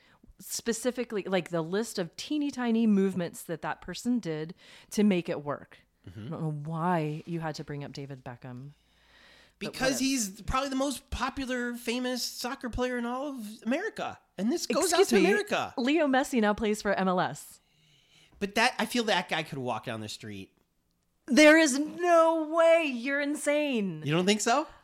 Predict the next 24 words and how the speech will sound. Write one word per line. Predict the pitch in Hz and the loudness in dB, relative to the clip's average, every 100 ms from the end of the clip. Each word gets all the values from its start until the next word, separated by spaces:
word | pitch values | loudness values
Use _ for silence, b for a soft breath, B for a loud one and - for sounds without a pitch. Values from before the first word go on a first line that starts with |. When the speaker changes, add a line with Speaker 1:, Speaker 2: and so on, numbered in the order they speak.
| - | 2
Speaker 1:
Also, | 262 277 262 226 | 4 4 2 0
Stevie | 214 - 285 269 | -4 0 2 4
G | 254 226 226 | 2 2 2
came | 226 220 208 | 4 4 6
and | 202 196 | 6 4
visited | 190 180 190 180 175 175 196 | 4 2 2 2 2 0 -2
back | 185 196 196 | 2 2 4
when | 202 | 2
I | 196 | 2
was | 175 | 2
going | 165 175 185 | 0 2 2
through | - 185 190 | 0 -4 -4
school. | - 202 202 | 0 2 2
I | 175 | 2
was | 165 160 | 0 -2
working | 165 170 170 175 | -2 -2 0 0
in | 180 180 | 2 2
Beverly | 165 160 160 | 2 -2 -4
Hills | 160 151 180 220 - | -4 -4 -6 -8 -10
Speaker 2:
Uh-huh. | 95 101 | -10 -8
Speaker 1:
to | 131 175 | -4 -4
pay | 170 | -4
for | 160 | -4
school. | - 190 | -4 -2